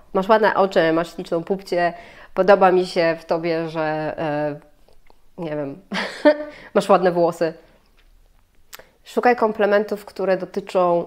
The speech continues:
ich zachowania, ich życiowych wyborów, coś, na co oni mieli bezpośredni, osobisty wpływ, co wynikało z ich historii, z ich zachowania, z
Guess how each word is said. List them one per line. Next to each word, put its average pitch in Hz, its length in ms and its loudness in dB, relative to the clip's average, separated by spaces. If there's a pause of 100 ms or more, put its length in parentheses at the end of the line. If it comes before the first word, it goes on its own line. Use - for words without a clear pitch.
(100)
ich 175 180 -10
zachowania, 170 640 -4
ich 175 140 -10
życiowych 175 400 -10
wyborów, 170 560 -4
coś, 196 240 -10
na 196 100 -4
co 190 160 -6
oni 190 220 -4
mieli 175 200 -4
bezpośredni, 175 640 -8
osobisty 170 520 -10
wpływ, 160 420 -8
co - 140 -10
wynikało 208 680 2
z 202 140 -8 (120)
ich 247 460 -2 (600)
historii, 170 600 0 (420)
z 180 160 -12
ich 214 240 -2
zachowania, 180 640 -2
z - 140 -18